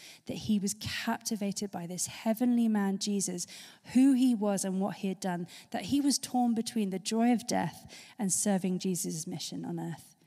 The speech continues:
And this was a man who knew imprisonment, he knew beatings, he knew starvation, he knew disease and shipwrecks. He was well acquainted with suffering.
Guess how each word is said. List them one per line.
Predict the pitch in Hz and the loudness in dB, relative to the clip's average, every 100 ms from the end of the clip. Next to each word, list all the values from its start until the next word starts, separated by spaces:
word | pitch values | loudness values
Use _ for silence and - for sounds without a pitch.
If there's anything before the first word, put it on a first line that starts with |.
| _ _ _ _ _ _ _ _ - | _ _ _ _ _ _ _ _ -4
And | 220 214 | -2 2
this | 277 - | 4 4
was | 269 254 | 2 0
a | 226 | 2
man | 220 214 208 | 4 4 4
who | 180 214 | 2 2
knew | 202 214 240 262 | 4 6 8 8
imprisonment, | 254 233 202 185 180 175 165 | 6 4 2 2 0 -2 -2
he | 202 | 0
knew | 190 202 226 | 2 2 0
beatings, | 214 190 - 180 175 | 0 -4 -4 -6 -4
he | - 196 | -2 0
knew | 196 240 | 4 2
starvation, | 247 - 190 185 175 170 180 170 - - - | 2 -2 -4 -2 -4 -6 -8 -10 -12 -20 -2
he | 208 | 2
knew | 202 220 247 | 6 6 6
disease | 233 185 196 185 | 4 0 0 0
and | - 180 170 | -2 -4 -2
shipwrecks. | - - 170 160 - - - - | -4 -4 -4 -6 -6 -10 -10 -12
He | - 226 | 2 4
was | 214 214 | 4 0
well | 208 214 208 208 | 2 4 4 2
acquainted | 214 - 196 196 - 185 | -4 -2 0 0 -2 -6
with | - 165 | -6 -6
suffering. | - 160 - 170 156 | -4 -4 -6 -6 -6